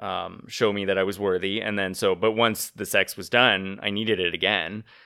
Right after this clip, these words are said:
So then it becomes this thing of, like, okay, well, now I'm just, like, sleeping with guys and sleeping with guys I don't wanna be sleeping with just to maybe get that feeling back. Um, and so, but I'm doing this because, uh, I'm needing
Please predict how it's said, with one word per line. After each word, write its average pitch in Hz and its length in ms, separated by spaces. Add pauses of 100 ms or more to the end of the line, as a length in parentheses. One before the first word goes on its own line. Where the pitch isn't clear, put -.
So 117 220
then 113 120
it 110 80
becomes 104 340
this 101 200
thing 110 240
of, 92 120
like, 90 200
okay, 95 200
well, 95 140
now 107 140
I'm 101 120
just, - 400
like, 92 300
sleeping 95 340
with 92 120
guys 135 400
and 92 240
sleeping 107 200
with 98 80
guys 87 200
I 85 60
don't 117 220
wanna 151 160
be 151 100
sleeping 143 340
with 139 160
just - 260
to 90 60
maybe 92 280
get 92 220
that 87 340
feeling 147 420
back. 147 400 (460)
Um, 98 600 (380)
and 113 160
so, 101 440 (240)
but 120 120
I'm 120 180
doing 123 360
this 113 220
because, 104 420 (180)
uh, 92 320 (280)
I'm 107 140
needing 107 400